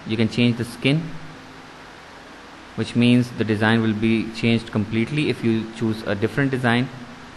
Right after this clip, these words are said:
So, uh, this is, uh, how the title and the content are overlapping the image in this design. Okay, for the featured image, let's choose a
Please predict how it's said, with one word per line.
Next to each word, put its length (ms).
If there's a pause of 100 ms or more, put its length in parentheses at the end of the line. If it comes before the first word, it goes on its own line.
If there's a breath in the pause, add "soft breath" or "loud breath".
(100)
So, 240
uh, 180
this 240
is, 100 (240)
uh, 600
how 400 (160)
the 60 (120)
title 500
and 200
the 40
content 460 (160)
are 240
overlapping 640
the 480 (240)
image 440 (1600)
in 120
this 180
design. 380 (1400)
Okay, 180
for 420
the 80
featured 420
image, 380 (920)
let's 340
choose 500
a 460